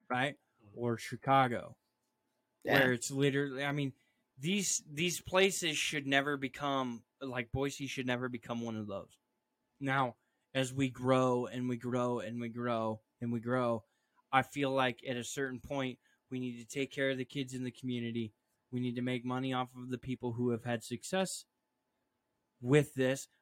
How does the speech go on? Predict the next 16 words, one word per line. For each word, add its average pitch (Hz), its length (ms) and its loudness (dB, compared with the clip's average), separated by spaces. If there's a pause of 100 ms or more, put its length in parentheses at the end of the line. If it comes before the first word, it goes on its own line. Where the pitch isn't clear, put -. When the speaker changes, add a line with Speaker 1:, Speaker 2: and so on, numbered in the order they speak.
Speaker 1:
but 139 100 0
we 139 100 4
should 147 180 0
also 151 320 6
not 143 440 2
only 147 260 0
make 135 320 2
money 143 380 0
from 127 260 -4
that, 123 300 -2
but 123 100 -4
we 123 160 -4
should 120 260 -10
reiterate 131 840 0 (160)
their 131 240 4
knowledge 127 600 0